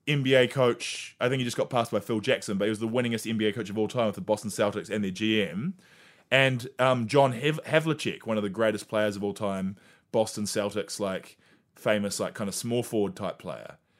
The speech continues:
And I was like, "That's the craziest thing, to think these guys came to New Zealand on a basketball mission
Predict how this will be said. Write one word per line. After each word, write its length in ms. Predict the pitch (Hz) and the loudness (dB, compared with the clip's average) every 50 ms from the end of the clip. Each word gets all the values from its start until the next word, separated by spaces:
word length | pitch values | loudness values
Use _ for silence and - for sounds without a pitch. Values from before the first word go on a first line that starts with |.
| _ _ _ _ _ _ - - | _ _ _ _ _ _ 0 4
And 80 | 156 | 6
I 40 | 180 | 6
was 80 | 180 170 | 8 8
like, 120 | 185 - | 6 6
"That's 220 | 180 180 147 - | 6 2 2 0
the 60 | - 165 | -4 -4
craziest 640 | - - - 180 170 170 170 170 151 160 151 151 - | -4 -2 4 6 8 8 8 8 6 4 2 2 4
thing, 220 | 180 185 165 135 | 4 4 4 4
to 60 | 143 139 | 2 -4
think 160 | 143 131 104 | -6 -4 -2
these 160 | 135 131 120 | -2 -2 2
guys 240 | - 135 127 123 - | 6 6 6 6 4
came 320 | - - 139 139 147 147 | 0 -2 0 2 2 2
to 80 | 127 135 | 0 -2
New 100 | 135 127 | -4 -2
Zealand 360 | 117 117 127 117 107 104 98 107 | 0 0 2 2 2 2 0 -2
on 60 | 107 | -4
a 40 | 101 | -4
basketball 640 | 98 - - 120 123 131 - - - 110 113 117 110 110 | -4 0 2 2 2 2 2 -2 -6 -6 -4 -4 -2 -2
mission 640 | 110 117 131 131 - - 76 71 87 120 185 185 | -2 -2 -4 -4 -6 -8 -8 -8 -6 -6 -6 -8